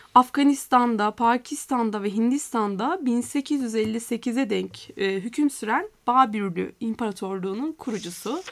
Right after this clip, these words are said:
Sadece imparatorluk kurucusu mu acaba? E, Hindistan Fatihi olarak anılıyor. E, tarihin en büyük hükümdarlarından biri ama büyük bir devlet adamı olmasının yanı sıra şair.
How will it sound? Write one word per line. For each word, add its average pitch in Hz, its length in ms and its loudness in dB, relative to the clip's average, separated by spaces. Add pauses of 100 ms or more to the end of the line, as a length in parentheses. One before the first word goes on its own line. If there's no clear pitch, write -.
(320)
Sadece 269 440 6
imparatorluk 254 800 -2
kurucusu 220 460 -4
mu 180 180 -2 (400)
acaba? 185 400 0 (340)
E, 208 460 0 (180)
Hindistan 240 400 4
Fatihi 233 440 2
olarak 226 300 0
anılıyor. 226 560 0 (380)
E, 208 280 0
tarihin 247 460 4
en 247 200 2
büyük 208 160 -4
hükümdarlarından 233 960 0
biri 262 160 2
ama 370 340 2 (640)
büyük 226 240 0
bir 214 180 0
devlet 208 340 0
adamı 254 360 0
olmasının 247 460 0
yanı 349 160 2
sıra 202 280 -6
şair. 190 640 -2